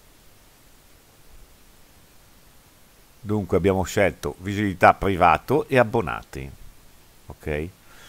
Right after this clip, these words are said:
Andiamo, aggiorna video. Ricordiamoci, si chiamava Marzak zero quattro. Stai per aggiornare i video selezionati, una volta avviato l'aggiornamento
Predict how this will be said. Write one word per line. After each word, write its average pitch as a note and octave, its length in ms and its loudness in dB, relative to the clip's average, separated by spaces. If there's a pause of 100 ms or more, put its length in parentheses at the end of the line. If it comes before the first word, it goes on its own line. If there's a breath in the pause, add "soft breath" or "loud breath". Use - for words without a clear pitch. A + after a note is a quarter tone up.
(240 soft breath)
Andiamo, F2 760 2
aggiorna G#2+ 540 2
video. F2 520 -2 (1900)
Ricordiamoci, F#2+ 680 -2
si - 160 -14
chiamava E2+ 340 -2
Marzak D#2+ 720 -4 (540 soft breath)
zero F2 260 -6
quattro. D#2 480 -4
Stai C3 240 4
per A2 160 6
aggiornare G#2 520 4
i - 20 2
video G#2 220 -2
selezionati, G2+ 720 0
una G2+ 120 2
volta G2 320 0
avviato F#2 320 2
l'aggiornamento F2 720 -4